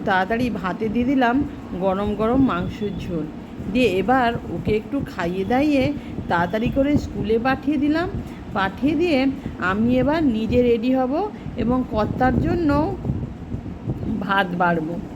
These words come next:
তো আমার মেয়ের খাওয়া হয়ে গেছে, জল খাইয়ে দিলাম, খাইয়ে দিয়ে এবার ও স্কুলে যাওয়ার জন্য একদম রেডি।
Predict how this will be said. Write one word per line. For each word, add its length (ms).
তো 60
আমার 380
মেয়ের 240
খাওয়া 380
হয়ে 220
গেছে, 380
জল 240
খাইয়ে 320
দিলাম, 360
খাইয়ে 340
দিয়ে 340
এবার 340
ও 120
স্কুলে 420
যাওয়ার 300
জন্য 260
একদম 560
রেডি। 340